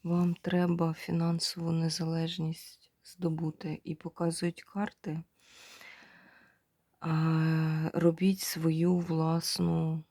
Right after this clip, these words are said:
справу. Вам треба більше фінансів, і у вас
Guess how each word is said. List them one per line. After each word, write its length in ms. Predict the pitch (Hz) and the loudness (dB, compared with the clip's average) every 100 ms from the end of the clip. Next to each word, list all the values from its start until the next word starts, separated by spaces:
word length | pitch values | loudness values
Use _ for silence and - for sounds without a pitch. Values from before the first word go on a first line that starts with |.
| _ | _
справу. 800 | - - - 165 156 156 160 165 | -8 -8 -4 -2 0 0 -2 -4
Вам 460 | - 190 160 170 175 | -6 -6 0 2 2
треба 460 | - 165 170 170 170 | -2 -2 -2 -2 -4
більше 480 | 165 170 165 - | -4 -2 -2 -4
фінансів, 920 | 165 - 160 165 185 185 - 160 - 160 | -6 -4 0 2 2 0 -2 -4 -4 -2
і 80 | |
у 40 | 160 | 0
вас 340 | 165 165 - | 0 -2 -2